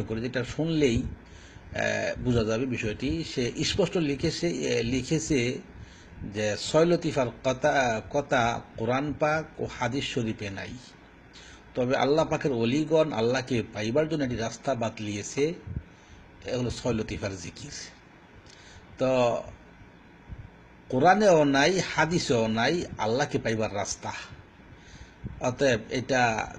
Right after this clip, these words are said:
চোখ বুজে নিঃসন্দেহে বলা যাবে শয়তানের রাস্তা। আহ,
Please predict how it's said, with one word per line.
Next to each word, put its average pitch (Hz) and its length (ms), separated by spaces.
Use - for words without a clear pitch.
চোখ 156 240
বুজে 127 500
নিঃসন্দেহে 127 500
বলা 127 140
যাবে 147 180
শয়তানের 104 520
রাস্তা। - 320
আহ, - 1600